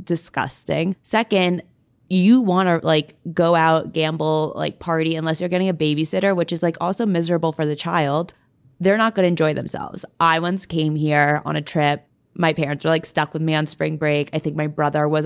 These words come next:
on a different trip with our grandparents, and I was stuck with the babysitter the whole time. I don't really remember everything except for an old-fashioned ice cream shop and seeing the casino. And I think we saw Siegfried and Roy at the time,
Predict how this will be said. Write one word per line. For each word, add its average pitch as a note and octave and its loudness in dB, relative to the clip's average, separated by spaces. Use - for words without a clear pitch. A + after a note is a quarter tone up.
on D3 0
a - -6
different F3 -2
trip D#3 0
with D#3+ 0
our D3+ 2
grandparents, D3 -2
and D3+ 0
I D#3 4
was E3 2
stuck D3+ -2
with F3 -2
the G3 0
babysitter D#3 0
the D3+ -2
whole D3+ 0
time. D3 0
I D#3+ 2
don't E3+ 2
really A3+ 0
remember D#3+ 0
everything E3 -2
except D3+ -4
for D3 0
an E3 2
old-fashioned E3+ 0
ice C#3+ 0
cream D3+ -4
shop D#3 0
and D3+ -2
seeing E3 0
the E3+ 0
casino. D3+ 0
And D3 -4
I D3+ 0
think D#3+ -4
we - -2
saw B3 0
Siegfried D#3 -2
and D3 0
Roy C#3 0
at C#3 -4
the C#3 -10
time, C#3+ -6